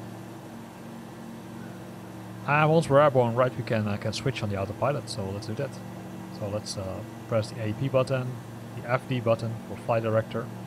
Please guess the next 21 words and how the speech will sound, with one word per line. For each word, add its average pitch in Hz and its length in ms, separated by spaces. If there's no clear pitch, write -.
and 117 360
then 123 280
switch - 340
on 117 80
the 101 100
altitude 117 360
one. 127 140
And 139 360
as 123 140
soon 165 140
as 151 100
we 139 80
did 131 160
that, 123 340
right, 120 220
you 117 60
can 117 160
see 120 140
that 113 120
the - 60
flight 127 340